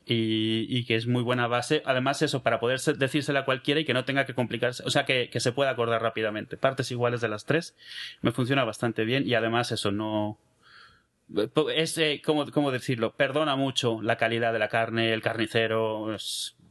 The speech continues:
o sea, es la, la única ventaja que tiene. Si ya quiero hacerlo más complicado, ya me pongo como tú a ver qué es lo que tienen bueno ese día y ya dependiendo de lo que sea eso, eh, aguja, espalda, si, si bien, si quieres quedar muy bien, pues eso, o sea, solomillo mezclado con, con lomo,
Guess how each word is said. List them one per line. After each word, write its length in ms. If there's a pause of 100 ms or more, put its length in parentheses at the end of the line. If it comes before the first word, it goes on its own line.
(120)
o 80
sea, 240
es 140
la, 120
la 140
única 260
ventaja 300
que 100
tiene. 240 (720)
Si 380
ya 180
quiero 200
hacerlo 340
más 180
complicado, 520
ya 140
me 100
pongo 260
como 180
tú 160
a 60
ver 160
qué 100
es 80
lo 140
que 80
tienen 280
bueno 240
ese 180
día 420
y 100
ya 160
dependiendo 380
de 40
lo 60
que 80
sea 300
eso, 340
eh, 240
aguja, 560
espalda, 680 (460)
si, 560
si 320
bien, 300
si 240
quieres 300
quedar 240
muy 160
bien, 200
pues 160
eso, 240
o 20
sea, 180
solomillo 1080
mezclado 520
con, 300
con 200
lomo, 540